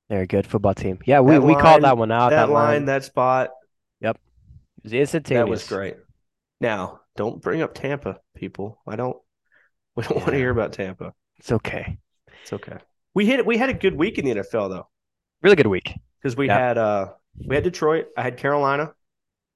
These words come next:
Speaker 2: Brought them up. I was wrong about the Giants. I had them plus seven. They got killed by Philly. That was a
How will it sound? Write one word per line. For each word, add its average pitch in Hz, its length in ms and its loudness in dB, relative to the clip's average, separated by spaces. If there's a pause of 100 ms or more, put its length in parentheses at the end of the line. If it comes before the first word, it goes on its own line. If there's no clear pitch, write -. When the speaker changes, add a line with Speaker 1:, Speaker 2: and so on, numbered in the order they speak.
(360)
Speaker 2:
Brought 127 180 -4
them 127 160 -4
up. 120 200 -2
I 139 140 0
was 147 160 -4
wrong 165 140 -2
about 165 140 -2
the 151 80 -10
Giants. 123 540 -4
I 113 60 -4
had 117 140 -8
them 113 160 -4
plus 110 240 -10
seven. 110 220 -6
They 101 120 -6
got 95 180 -8
killed 98 420 -6 (540)
by 101 100 -6
Philly. 101 380 -2
That 98 120 -4
was 95 160 -6
a 90 120 -8